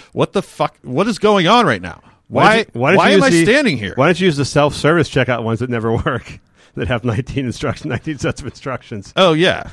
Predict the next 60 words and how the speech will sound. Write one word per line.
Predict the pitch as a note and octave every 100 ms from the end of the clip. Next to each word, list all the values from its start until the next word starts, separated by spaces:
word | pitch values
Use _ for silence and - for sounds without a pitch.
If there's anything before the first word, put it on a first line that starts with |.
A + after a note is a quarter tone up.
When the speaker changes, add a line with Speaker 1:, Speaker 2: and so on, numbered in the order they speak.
| -
Speaker 2:
<laughs> | -
Speaker 1:
Which | D3+ C#3+ -
they, | C#3+ B2+ - - - A2+ G2
so | - C#3+
you | C#3
have | C3
a |
bottle | A2 C#3 B2+
of | A#2
wine, | B2+ C3 G2 F#2+
and | G2
you | G2+ G2+ - - - _
go | - G#2+
through | - A2
there, | B2 G#2+
and | F2+
they're | F#2
like, | F#2 F#2+ C#3
"Oh, | E3
you | A#2
can't, | A2 C#3 A#2+ - -
uh, | A#2 A2
buy | G#2 A#2 A2
wine | G2+ B2+ C3+
here." | G#2 F2+ -
I'm | G#2
like, | G2+ F#2
Speaker 2:
<laughs> | C#3+
Speaker 1:
"Oh, | D3
yeah, | A#2 B2+ G2
that, | G#2 -
'cause | - G2+
that | A#2
makes | A2 G2+ - -
a | -
lot | G#2+ A#2+
of | F#2+
sense. | - D#2+ -
Only | A#2+ A2
a | G2+
human | A2+ G2
being | F#2+ B2 F#2 F2+
can, | F2+ E2 - - - _ _ -
uh," | - F2+ F2 F2 _ _ _ _ _ _
Speaker 2:
I | A2
don't | C#3+
like | C#3+
selecting | - B2+ B2+ A2+
my |
language. | G#2 G2+ G2 F#2
First, | D3 D#3
I | C#3+
don't | C3+
like | A#2
selecting | B2+ A2+ A2
my |
language. | G#2 G2+ F#2 F2
I'm | A#2+
like, | D3 D3
English, | C3+ C#3 -